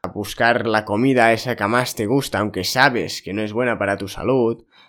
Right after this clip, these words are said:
a estar en el sofá viendo series en vez de estar entrenando o haciendo otras cosas de más provecho.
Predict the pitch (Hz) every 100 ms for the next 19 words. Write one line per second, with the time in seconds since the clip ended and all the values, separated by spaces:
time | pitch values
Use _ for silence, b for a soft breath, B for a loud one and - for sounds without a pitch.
0 | - 104 101 - 170 165 135 - 110 143
1 | 139 123 110 95 139 143 127 98 95 95
2 | 98 117 104 101 - 120 113 104 95 92
3 | 123 139 107 113 113 92 104 113 113 110
4 | 110 104 - 127 113 101 101 107 - 95
5 | 117 143 143 95 110 -